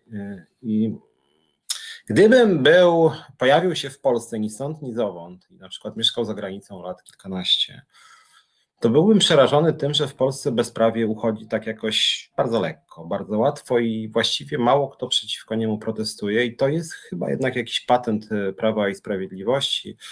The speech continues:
Zarządów P O bywało różnie i też było mnóstwo patologii, szczególnie na rynku pracy, też były umowy śmieciowe, niekiedy płacono, e, kilka złotych, e, za godzinę. Mm. Natomiast ja mam wrażenie, że różnica jest taka, że, e, wtedy,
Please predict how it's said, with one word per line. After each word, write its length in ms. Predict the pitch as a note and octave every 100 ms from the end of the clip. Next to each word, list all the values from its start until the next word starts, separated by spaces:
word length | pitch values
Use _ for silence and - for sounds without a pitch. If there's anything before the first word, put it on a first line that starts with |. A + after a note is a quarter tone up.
| - - - _ _
Zarządów 520 | B2+ A2 G#2+ C#3+ D3
P 140 | - B2+
O 60 |
bywało 460 | A#2 A#2+ A#2+ A#2 A#2
różnie 380 | A#2 F#2 G2+ G2
i 60 |
też 160 | F#2+ A2
było 160 | G#2+
mnóstwo 260 | G2+ G#2+ -
patologii, 480 | G#2 G2+ G2+ A2+ G#2
szczególnie 380 | - F#2+ G2+ G2
na 80 |
rynku 260 | F#2+ F#2+ _
pracy, 360 | - C3 C3 A2
też 140 | F#2
były 180 | - F#2+
umowy 280 | F#2+ F#2 F#2
śmieciowe, 480 | - G2 B2+ A#2
niekiedy 280 | G2+ G#2+ G2
płacono, 640 | F#2+ G2 - G2+ G2 F#2+ F#2+
e, 120 | G#2 F#2+
kilka 380 | - G2+ G#2
złotych, 600 | F#2 G2+ G2 - G2 - G2+
e, 240 | F#2 F#2
za 120 | G#2
godzinę. 580 | G2 G2 F2 F#2 G2+ C3 - -
Mm. 300 | A2 G2+ G#2+ - - - - - -
Natomiast 340 | A2 C#3+ D3+ -
ja 60 |
mam 140 | E3 F#3
wrażenie, 300 | D#3+ D#3 D3+
że 100 | D3
różnica 420 | B2+ C3+ D#3 D#3
jest 140 | A#2+
taka, 300 | C3+ C3+ C#3+
że, 360 | A#2 A#2+ A#2+ A2+ G2
e, 280 | G#2+ F#2+
wtedy, 340 | - - C#3+